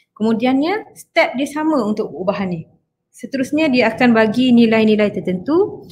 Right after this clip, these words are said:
untuk kita mencari nilai K. Setelah dapat K tiga puluh enam, K tiga puluh enam, kita buat, masukkan balik dalam persamaan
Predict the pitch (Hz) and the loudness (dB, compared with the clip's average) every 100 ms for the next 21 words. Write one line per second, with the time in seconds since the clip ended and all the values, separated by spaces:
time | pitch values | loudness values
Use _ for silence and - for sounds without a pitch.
0 | - _ 214 233 233 247 - - - _ | -20 _ 0 2 2 0 -2 -12 -20 _
1 | - 220 277 240 220 220 190 202 180 180 | -12 -4 0 2 2 -2 -4 -2 -2 -4
2 | 180 185 151 151 - _ _ - - 214 | -4 -6 -6 -8 -16 _ _ -14 -10 -4
3 | 240 302 311 - 202 220 - - - - | 0 0 0 -4 -2 -2 0 0 0 -4
4 | - - 302 269 233 233 226 208 196 196 | -18 -6 0 2 2 0 -4 -4 -2 0
5 | 180 156 170 277 - - - _ _ _ | 0 0 0 0 -2 -10 -20 _ _ _
6 | _ 226 240 208 190 185 170 156 151 190 | _ -4 -4 -4 -6 -4 -2 -2 -2 -2
7 | 320 - - - - 202 233 294 349 - | -4 -8 -18 -14 -10 -4 0 0 0 2
8 | 190 294 - - - - 233 277 - 247 | 4 2 0 -12 -18 -4 0 0 0 0
9 | - 190 180 180 277 311 180 170 208 330 | 0 0 2 2 0 -2 -4 -2 0 -2
10 | - - _ _ - 269 247 202 - 175 | -6 -18 _ _ 0 4 4 0 -4 -4
11 | 160 156 156 160 170 170 170 170 170 175 | -2 -4 -6 -4 -2 -2 -4 -6 -6 -8